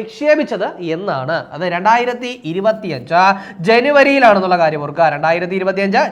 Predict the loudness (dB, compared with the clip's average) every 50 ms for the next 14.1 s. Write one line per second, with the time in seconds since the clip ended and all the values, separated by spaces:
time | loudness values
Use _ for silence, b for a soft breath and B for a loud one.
0 | -6 -8 -6 -4 -2 2 2 2 2 2 0 0 -2 0 -2 -2 -2 -2 -2 -2
1 | 0 0 0 -2 B B B B 2 2 4 6 6 8 8 8 6 4 2 0
2 | -2 -2 -2 -2 -2 0 0 4 2 2 2 2 -2 0 0 0 2 4 6 6
3 | 6 6 4 -2 -2 0 0 0 2 4 4 4 4 4 2 -2 -2 -2 -2 -2
4 | 0 2 2 4 4 4 4 4 0 B B B 2 2 4 4 2 2 4 2
5 | 0 2 2 2 0 0 -2 -4 -2 0 4 6 6 6 6 6 4 4 2 2
6 | 2 4 4 4 4 4 0 B B B 4 6 8 8 6 8 8 6 4 4
7 | 4 2 2 2 -2 -4 -4 2 6 6 8 6 6 4 4 4 4 4 2 -2
8 | -2 -2 -2 -2 0 2 4 6 8 8 6 6 4 0 -2 0 2 2 2 2
9 | 2 0 0 2 2 2 4 2 2 4 2 0 0 -2 -2 -4 -2 -2 -4 -4
10 | -4 -6 -6 -6 -6 -8 -8 -8 -8 -10 -8 -8 -8 -8 -6 -6 -6 -4 -4 -4
11 | -4 -6 -6 -10 -10 -12 -12 -10 -8 -6 -6 -2 -2 -2 2 2 2 2 2 -2
12 | -4 -4 -4 -4 -2 -2 -4 -2 2 6 8 8 8 8 B B B -10 B -2
13 | 0 2 4 6 6 6 6 4 2 2 0 0 0 4 4 6 6 6 4 4
14 | 4 4